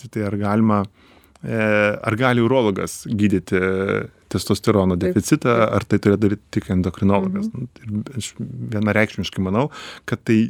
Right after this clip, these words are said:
Speaker 1: nėra beprotiškai sudėtingas dalykas ir jeigu tu turi tą know-how, jeigu tu tą moki, tu drąsiai gali tą dalyką daryti. Užsieny tam yra andrologai.
Speaker 2: Andrologai.
Speaker 1: Andrologai,
Speaker 2: Taip.
Speaker 1: ko Lietuvoje nėra tokio kaip andrologo, e,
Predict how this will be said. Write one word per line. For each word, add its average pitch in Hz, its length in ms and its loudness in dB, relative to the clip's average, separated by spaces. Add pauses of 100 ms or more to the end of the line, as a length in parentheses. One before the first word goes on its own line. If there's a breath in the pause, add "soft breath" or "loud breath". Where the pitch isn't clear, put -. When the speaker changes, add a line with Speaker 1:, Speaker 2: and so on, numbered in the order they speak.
Speaker 1:
nėra 110 460 4
beprotiškai 87 560 -2
sudėtingas 101 500 0
dalykas 117 480 2
ir 117 80 0
jeigu 110 220 2
tu 113 120 -8
turi 113 220 0
tą 95 200 0 (180)
know-how, 110 580 2
jeigu 113 220 0
tu 104 120 -2
tą 95 120 2
moki, 127 320 -4
tu 113 180 -6
drąsiai 110 460 -2
gali 101 140 2
tą 98 100 -2
dalyką 92 320 0
daryti. - 320 -8 (420 loud breath)
Užsieny 165 380 2
tam 135 220 2
yra 131 180 2 (160)
andrologai. 110 680 4 (320)
Speaker 2:
Andrologai. 180 400 -4
Speaker 1:
Andrologai, 117 580 2
Speaker 2:
Taip. 185 140 -6
Speaker 1:
ko 131 120 2
Lietuvoje 110 520 0
nėra 92 400 2
tokio 151 260 -4
kaip 147 280 -4
andrologo, 151 720 0 (400 loud breath)
e, 127 420 2